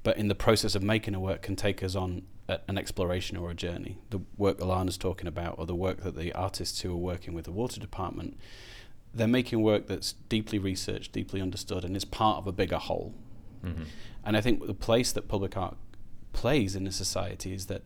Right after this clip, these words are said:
Speaker 1: um, first of all, it's democratic, it's outside, it's with people. It's not inside a space that you have to, you know, pass a threshold. It's in dialogue and it's with other people.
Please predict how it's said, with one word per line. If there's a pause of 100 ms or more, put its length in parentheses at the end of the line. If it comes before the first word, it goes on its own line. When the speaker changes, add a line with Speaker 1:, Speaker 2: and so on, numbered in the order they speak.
Speaker 1:
um, (100)
first
of
all,
it's
democratic,
it's
outside, (340)
it's
with
people.
It's
not
inside
a
space
that
you
have
to,
you
know, (140)
pass
a
threshold. (540)
It's
in
dialogue
and
it's
with
other
people.